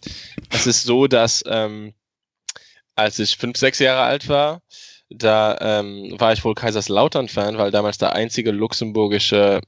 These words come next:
Speaker 2: ähm, Profi bei Kaiserslautern gespielt hat, Jeff Strasser, der war später noch bei, ähm, Mönchengladbach. Und dann irgendwann, ähm, das war um die Jahrtausendwende, war Hertha scheinbar so gut, dass ich entschieden habe, Hertha-Fan zu werden.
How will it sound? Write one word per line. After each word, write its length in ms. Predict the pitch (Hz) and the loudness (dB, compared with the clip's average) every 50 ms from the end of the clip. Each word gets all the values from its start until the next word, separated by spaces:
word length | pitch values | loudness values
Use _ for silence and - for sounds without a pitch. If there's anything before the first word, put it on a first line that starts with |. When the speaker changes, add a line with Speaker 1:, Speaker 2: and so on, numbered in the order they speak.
| _ _ _ _ - _ _ - | _ _ _ _ -20 _ _ -4
Speaker 2:
ähm, 280 | - 101 98 98 98 | 0 0 0 0 -2
Profi 580 | - - - - 143 156 147 - - 107 104 107 | -6 -4 0 4 4 4 4 4 2 2 4 4
bei 180 | 101 98 95 | 4 4 2
Kaiserslautern 580 | 95 - 104 92 101 92 101 95 92 - 101 95 | 4 2 0 0 0 0 2 0 0 0 -4 -6
gespielt 400 | 95 98 - - - 95 92 - | -6 -8 -6 -4 -4 -4 -2 0
hat, 240 | - 101 107 - - - | 0 0 0 -2 -10 -8
Jeff 240 | 104 107 104 101 - | 0 2 2 2 2
Strasser, 440 | - - 101 107 - - - 95 95 | 0 0 2 0 2 2 2 2 2
der 140 | 98 95 | 0 0
war 100 | 92 95 | -2 -2
später 280 | - - - 98 - 98 | -4 -4 -4 -4 -4 -2
noch 200 | 98 98 95 - | -4 -6 -8 -8
bei, 260 | - 90 87 90 90 85 | -4 -2 -2 -2 0 -2
ähm, 220 | 82 87 92 95 | -4 -4 -4 -4
Mönchengladbach. 640 | 92 95 95 - 101 95 101 107 - - 95 98 - _ _ - - - - - - - - - | -6 -6 -6 -4 0 2 0 2 4 2 2 2 0 _ _ -16 -14 -12 -10 -10 -12 -12 -10 -2
Und 260 | - 120 120 113 107 | 2 2 2 4 4
dann 160 | 120 117 117 | 2 4 4
irgendwann, 560 | 107 117 127 135 127 - 127 120 123 123 120 113 | 4 2 2 0 0 2 4 4 4 2 0 0
ähm, 680 | 107 117 117 117 117 113 113 113 113 113 113 113 110 - | 2 4 2 2 0 -4 -12 -12 -12 -14 -12 -10 -10 -4
das 140 | - 110 - | -2 -2 2
war 140 | - 104 - | 2 2 2
um 120 | 117 127 | 2 0
die 200 | 123 127 120 _ _ _ _ _ - _ _ _ _ _ _ _ _ - | -2 -4 -4 _ _ _ _ _ -20 _ _ _ _ _ _ _ _ -2
Jahrtausendwende, 1200 | 110 107 104 - - 110 120 131 127 120 107 110 104 98 98 98 98 95 95 98 101 104 120 135 _ _ - - - - _ - | 0 0 0 2 0 0 0 0 -2 -6 -12 -6 -2 -2 -2 -2 -4 -2 0 2 2 2 0 -2 _ _ -20 -20 -20 -20 _ -2
war 340 | 104 110 110 110 110 110 | 2 4 4 6 4 4
Hertha 400 | 113 117 120 123 - 135 123 120 | 4 2 2 2 4 2 2 2
scheinbar 300 | 117 - 123 120 113 113 | 2 0 -2 2 2 0
so 160 | 113 123 120 113 | 0 0 -8 -12
gut, 260 | - 127 123 - - | -12 -14 -12 -4 -2
dass 200 | 117 113 - - | -2 -2 -2 -4
ich 160 | 113 - - | -4 -4 -4
entschieden 400 | - 113 - - 120 117 113 110 | -4 -4 -4 -4 -4 -4 -4 0
habe, 260 | 113 113 110 110 107 | 0 0 2 2 0
Hertha-Fan 420 | 110 127 139 - 110 - - 95 92 | 0 0 0 -2 -4 -4 -4 -6 -6
zu 180 | - 92 90 90 | -6 -10 -6 -2
werden. 340 | 90 87 90 98 117 143 | -2 -2 -2 -4 -10 -14